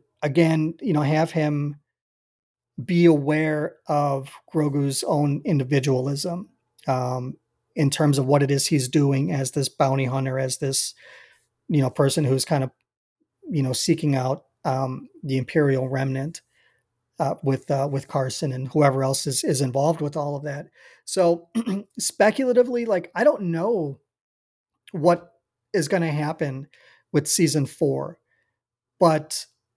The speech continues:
it seems to me we're at this point now where we are, like, right on the lip of the funnel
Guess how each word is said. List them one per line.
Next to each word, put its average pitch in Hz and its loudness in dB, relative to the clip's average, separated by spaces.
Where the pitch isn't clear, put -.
it 165 0
seems 208 2
to 220 0
me 202 2
we're 170 4
at 175 4
this 160 0
point 175 0
now 151 2
where 156 0
we 156 6
are, 175 8
like, 147 0
right 170 2
on 196 2
the 175 4
lip 160 2
of 131 0
the 143 -4
funnel 131 -6